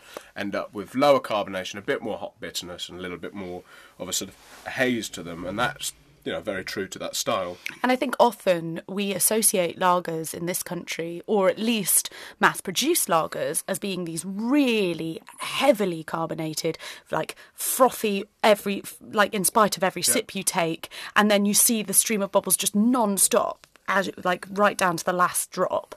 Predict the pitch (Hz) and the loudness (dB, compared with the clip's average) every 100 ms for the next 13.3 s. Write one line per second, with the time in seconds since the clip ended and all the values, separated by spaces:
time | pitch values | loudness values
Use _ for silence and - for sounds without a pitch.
0 | - 147 - 135 131 - 233 214 - 202 | -8 -6 -4 0 0 2 2 2 -2 2
1 | 220 214 - - - - 220 311 269 254 | 2 2 -4 -16 -8 -4 0 0 0 -2
2 | 233 208 226 226 196 185 185 202 - - | -2 -2 0 2 2 0 -6 -10 -8 -6
3 | 185 - - - 254 - 208 170 156 - | -8 -8 -6 -4 -4 -2 0 0 -2 -6
4 | - - - 196 196 180 - 240 226 175 | -8 -12 -8 -8 -8 -10 -8 0 2 2
5 | - - - - _ 233 214 294 - 220 | -4 -8 -18 -20 _ -4 2 2 2 2
6 | 220 196 - 220 196 190 190 - 175 196 | 2 2 2 2 2 0 -2 -4 -6 -8
7 | 196 - - - - - 214 202 196 185 | -8 -8 -12 -16 -14 -2 0 2 2 4
8 | 180 - 170 - 71 190 208 226 247 202 | 2 -2 -8 -10 -8 -4 -2 -2 -2 -2
9 | - 202 196 196 196 - 208 208 269 240 | -2 0 0 -2 -6 -6 -8 -6 -4 -4
10 | 202 170 - - 139 175 208 202 180 185 | -4 -6 -8 -6 0 6 6 8 8 8
11 | 196 180 151 131 135 120 127 131 120 - | 8 6 6 2 0 0 4 4 2 -2
12 | 95 85 87 87 101 101 120 - 110 110 | -6 -4 -6 -8 -6 -2 -2 -4 -6 -2
13 | 104 98 104 | 0 2 0